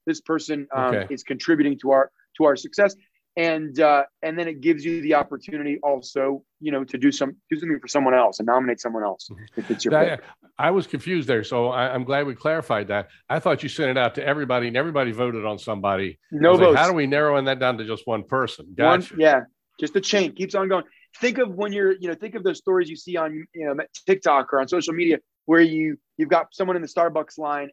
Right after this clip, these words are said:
Speaker 1: and you get there and they said, "Hey, I'm sorry, sir and ma'am. The person in the car in front of you already paid for you. You're good to go." And you said, "Wow, I'll pay for the person behind me."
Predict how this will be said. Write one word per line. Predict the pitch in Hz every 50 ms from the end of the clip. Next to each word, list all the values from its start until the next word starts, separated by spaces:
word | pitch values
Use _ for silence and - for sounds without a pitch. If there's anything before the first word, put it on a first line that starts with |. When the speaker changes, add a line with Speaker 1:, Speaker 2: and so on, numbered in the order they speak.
| _ -
Speaker 1:
and | 151 147 147
you | 147
get | 131 165 175 165 -
there | 151 151 147 139 139 139 - -
and | 143 139 143
they | 143 139
said, | - - 160 156 147 143 135 - _ _ _ _ _
"Hey, | 131 160 180 165 139 123 - 143
I'm | 160 160
sorry, | - - 170 165 165 151 131
sir | - - 143 139 131
and | 131 135
ma'am. | 135 135 135 135 135 - _ _ _ _ -
The | 139
person | - 170 175 170 - 170
in | 160 151
the | 143 -
car | - 156 156 151
in | 139 -
front | 156 156 151
of |
you | 147 147
already | 151 147 143 139 131
paid | - 147 165 170 160 -
for | - 139
you. | 131 131 131 127 - _ _ _ -
You're | 160 156
good | 151 165 160 156
to | 147 135
go." | 127 175 196 180 143
And | 127 131
you | 131 127
said, | - 127 123
"Wow, | 123 151 190 233 233 131 113
I'll | 160 185
pay | - 185 180 165
for | 170 170
the | 156 151
person | - 175 170 - 185 175
behind | 165 156 180 226 240 180
me." | 127 104